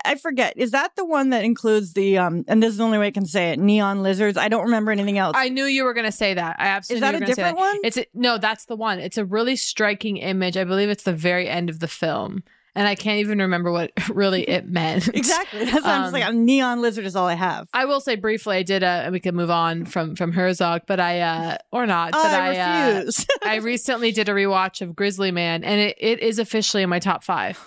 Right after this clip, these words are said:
Speaker 1: Movies?
Speaker 2: favorite films of all time,
Speaker 1: <laughs> Oh my
Speaker 2: yeah.
Speaker 1: God, Kate. No, wait, wait.
Speaker 2: When's the last time you watched it?
Speaker 1: Uh, years. Okay, but there was a period where I watched
Speaker 2: Ugh.
Speaker 1: it a lot. Now,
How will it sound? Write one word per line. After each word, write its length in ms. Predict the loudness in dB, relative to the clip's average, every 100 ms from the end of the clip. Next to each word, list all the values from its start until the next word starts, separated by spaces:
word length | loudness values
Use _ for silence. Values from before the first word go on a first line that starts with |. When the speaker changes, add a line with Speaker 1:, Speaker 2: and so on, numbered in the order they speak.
| -10
Speaker 1:
Movies? 580 | -2 0 0 -2 -4 -6
Speaker 2:
favorite 220 | -2 -2
films 300 | 0 -2 -2
of 80 | -4
all 140 | -4 -2
time, 200 | -4 -2
Speaker 1:
<laughs> 0 |
Oh 20 |
my 40 | -4
Speaker 2:
yeah. 40 | -4
Speaker 1:
God, 300 | -4 -4 -4
Kate. 200 | -8 -10 -10 -10 -4
No, 220 | 0 2 2
wait, 160 | 2
wait. 200 | 4 2
Speaker 2:
When's 160 | 2 0
the 60 |
last 80 | 0
time 220 | 0 -2
you 60 | -2
watched 300 | -2 -4 -8
it? 160 | -10 -2
Speaker 1:
Uh, 240 | 0 2 2
years. 460 | 2 2 -2 -8
Okay, 200 | -2 0
but 120 | 2 2
there 80 |
was 140 | 2 0
a 40 |
period 280 | 0 2 4
where 180 | 4 2
I 20 |
watched 260 | 2 0 -2
Speaker 2:
Ugh. 40 |
Speaker 1:
it 40 |
a 40 | 0
lot. 240 | 0 2
Now, 200 | 0 -2